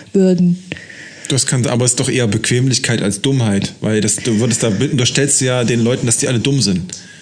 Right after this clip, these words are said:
Speaker 2: Das, äh,
Speaker 1: Ja,
Speaker 2: würde ich jetzt
Speaker 1: deswegen
Speaker 2: nicht
Speaker 1: weiß
Speaker 2: sagen.
Speaker 1: ich, ja, das stimmt.
Speaker 2: Weil du kannst auch, du kannst auch quasi,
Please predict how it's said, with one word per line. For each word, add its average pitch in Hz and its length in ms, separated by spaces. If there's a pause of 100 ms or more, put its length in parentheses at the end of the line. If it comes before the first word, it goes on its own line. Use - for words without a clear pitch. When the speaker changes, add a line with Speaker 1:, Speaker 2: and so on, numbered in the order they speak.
(300)
Speaker 2:
Das, 190 240
äh, 190 160
Speaker 1:
Ja, 185 220
Speaker 2:
würde 214 120
ich 208 60
jetzt - 80
Speaker 1:
deswegen 233 140
Speaker 2:
nicht 247 120
Speaker 1:
weiß 226 220
Speaker 2:
sagen. 240 160
Speaker 1:
ich, - 60
ja, 208 280
das 226 240
stimmt. 220 460 (400)
Speaker 2:
Weil 110 100
du 117 80
kannst 135 260
auch, 135 140 (200)
du 139 100
kannst 127 260
auch 123 140
quasi, 113 380